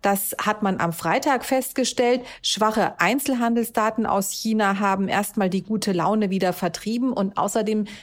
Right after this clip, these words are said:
bleiben die Anleger natürlich vorsichtig. Am Wochenende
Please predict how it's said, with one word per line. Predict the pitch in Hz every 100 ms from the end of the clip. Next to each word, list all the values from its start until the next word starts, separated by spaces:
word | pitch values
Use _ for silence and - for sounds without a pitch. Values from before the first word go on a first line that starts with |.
| _
bleiben | 156 135 220 247
die | 240 240
Anleger | 226 233 240
natürlich | 240 233 247 240 247
vorsichtig. | - 277 294 226 214 196 -
Am | 190 170
Wochenende | 175 - 262 226 233 226